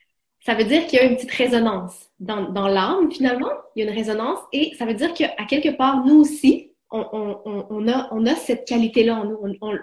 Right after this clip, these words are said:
on a cette vertu-là. Elle est peut-être pas développée à cent pour cent, elle est peut-être pas, peut-être, elle est peut-être en, en train de se, se manifester, mais elle est là.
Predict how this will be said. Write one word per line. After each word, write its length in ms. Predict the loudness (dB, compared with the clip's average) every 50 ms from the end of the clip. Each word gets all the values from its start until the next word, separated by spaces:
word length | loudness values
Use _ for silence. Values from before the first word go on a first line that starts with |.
| -10
on 160 | -12 -6 -2 0
a 80 | 0
cette 160 | 0 0 0
vertu-là. 520 | 0 -2 -4 -6 -6 -6 -6 -4 -6 -6 -10 _ -20 -20 -20 -20 -20 _ _ _ _
Elle 80 | -12 -8
est 40 | -6
peut-être 320 | -4 -2 -2 -2 -2 -2
pas 400 | 0 0 0 0 -2 -4 -8 -16 _ _ -6
développée 520 | 0 2 4 4 4 2 2 2 2 2
à 80 | 2 2
cent 160 | -2 -4 -6
pour 180 | -6 -6 -8 -6
cent, 240 | -6 -4 -2 0 0
elle 120 | 0 0
est 60 | -2
peut-être 320 | -2 -4 -6 -6 -8 -6 -4
pas, 340 | -4 -2 -2 -2 -4 -6 -12 _ -8
peut-être, 160 | -6 -6 -6 -6
elle 100 | -8 -4
est 40 |
peut-être 180 | -4 -4 -2 -2
en, 180 | -4 -6 -6 -8 -12 _ _ _ -8
en 120 | -6 -6
train 220 | -4 0 2 2 2
de 60 | 0
se, 280 | 0 0 0 0 -2
se 140 | -2 -4 -4
manifester, 680 | -2 -2 0 2 0 2 0 0 -2 -4 -4 -4 -2 0 0 0 0
mais 300 | 2 2 0 0 -2 -4 -6 -2
elle 160 | 2 4 4
est 80 | 6
là. 280 | 4 4 2 -2 -6 -14